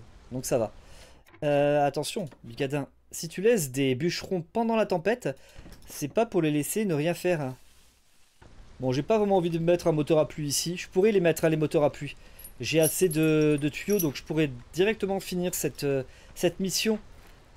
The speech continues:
Mais j'ai pas vraiment envie. Parce que je suis pas sûr. Ah, peut-être pour le fumoir. Un moteur à pluie, ça peut être intéressant. Alors n'hésitez pas, hein. Je parle de choses, euh, que je connais. Donc, euh, si vous ne connaissez pas,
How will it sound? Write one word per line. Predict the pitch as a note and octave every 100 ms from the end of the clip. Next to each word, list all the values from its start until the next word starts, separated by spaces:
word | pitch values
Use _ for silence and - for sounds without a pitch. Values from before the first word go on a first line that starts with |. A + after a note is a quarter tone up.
| -
Mais | B2+
j'ai | C#3
pas | - G#3+
vraiment | F3 E3+ D#3+
envie. | C#3+ D3+ - - - - - - - - - - - - - -
Parce | D#3+ -
que | D#3+
je | C#3+
suis | -
pas | D#3 F#3+
sûr. | F#3+ A3 A3+
Ah, | G3 C#4+ D#4+ -
peut-être | D4 - F4 -
pour | - B3
le | A#3 A3+
fumoir. | - G3+ F3+ F3+ G#3 D#3 - - - - - - - - - -
Un | D#3+
moteur | F#3 G3 G3+
à | F#3+
pluie, | - A3
ça | A3
peut | F#3+
être | F3+ F#3
intéressant. | F#3 F3 A3
Alors | F#3+ F3
n'hésitez | E3 F3 G3
pas, | G3 F3+
hein. | - - - - - - - - - -
Je | -
parle | F#3+ F3+
de | F3
choses, | - G#3 F#3+ D#3+
euh, | E3 D#3
que | -
je | D#3+
connais. | - F3+ G#3+ A#3+
Donc, | F3 D#3 D3+
euh, |
si | C3+ G3+
vous | F#3+
ne | F3+
connaissez | F#3+ F3+ E3
pas, | E3+ G#3